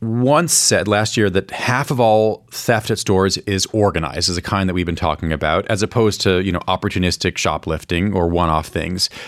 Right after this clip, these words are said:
Then they had to backtrack, uh, after that. It, it seems that they'd overstated that percentage. That and, and other things have led some retail analysts to say that retailers might be, to some extent, blaming their various problems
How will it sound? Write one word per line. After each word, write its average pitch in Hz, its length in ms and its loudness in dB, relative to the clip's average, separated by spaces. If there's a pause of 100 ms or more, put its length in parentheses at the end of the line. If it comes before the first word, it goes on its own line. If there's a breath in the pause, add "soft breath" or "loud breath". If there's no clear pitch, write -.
Then 160 140 0
they 180 120 4
had 185 140 2
to 143 60 4
backtrack, 110 880 -2 (100)
uh, 104 160 -4
after 101 360 0
that. 82 360 0 (100)
It, - 160 -6
it 127 120 0
seems 151 260 0
that 123 60 -2
they'd 113 160 2
overstated 101 440 0
that 85 160 0
percentage. 135 500 0 (720 loud breath)
That 175 400 2 (100)
and, 151 160 -2
and 151 140 2
other 160 160 4
things 123 220 0
have 104 120 2
led 110 260 2
some 117 380 2
retail 117 520 2
analysts 131 680 0
to 110 140 0
say 107 460 2
that 92 300 0 (160)
retailers 143 800 2 (340 loud breath)
might 139 400 2
be, 165 320 0 (100)
to 135 120 0
some 143 380 4
extent, 95 400 0
blaming 147 800 2
their 110 320 2
various 107 340 2
problems 90 800 0